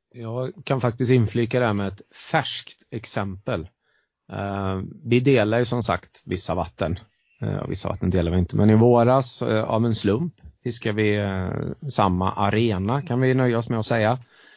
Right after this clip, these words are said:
Jag väljer en del, Christer väljer en annan del. Eh,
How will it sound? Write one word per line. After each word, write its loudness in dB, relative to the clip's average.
Jag 2
väljer 0
en -2
del, 0
Christer -6
väljer -2
en -2
annan -6
del. -6
Eh, -4